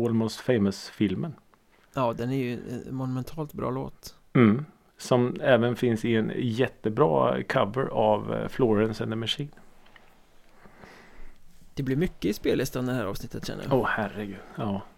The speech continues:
Speaker 1: Eh, Led Zeppelin släppte sin platta titulerad Four. Eller Fyra då. De hette väl typ Led Zeppelin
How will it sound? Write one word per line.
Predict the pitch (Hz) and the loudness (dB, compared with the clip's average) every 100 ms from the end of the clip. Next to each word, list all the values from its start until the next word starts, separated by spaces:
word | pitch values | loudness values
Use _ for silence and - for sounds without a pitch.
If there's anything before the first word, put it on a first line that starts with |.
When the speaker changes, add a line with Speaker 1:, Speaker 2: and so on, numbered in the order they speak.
| - - - - _ | -20 -20 -20 -20 _
Speaker 1:
Eh, | 123 110 110 | 0 2 2
Led | 123 147 135 | 4 4 4
Zeppelin | - 131 - 131 165 180 | 2 0 2 2 2 0
släppte | - 156 147 - - 123 120 120 110 - - | 0 0 0 -2 2 4 4 2 -2 -4 -6
sin | - 123 117 117 117 | -2 0 0 -2 -6
platta | - 120 - 110 101 - - _ | 0 0 0 0 0 -2 -14 _
titulerad | - 135 - 120 120 104 101 101 - | 0 0 2 0 2 2 2 -2 -12
Four. | - - 240 240 120 - - - _ _ - | -16 0 0 2 -2 -2 -8 -10 _ _ -2
Eller | 113 101 | 0 0
Fyra | 135 143 104 110 - | 0 -2 -2 -4 -4
då. | - - _ _ | -8 -12 _ _
De | 131 | 2
hette | 147 180 - | 4 4 2
väl | 180 | 0
typ | 180 101 - - _ _ _ | 0 -2 -4 -20 _ _ _
Led | 113 123 | -4 -4
Zeppelin | 117 113 - 113 104 | -2 -4 -2 -4 -4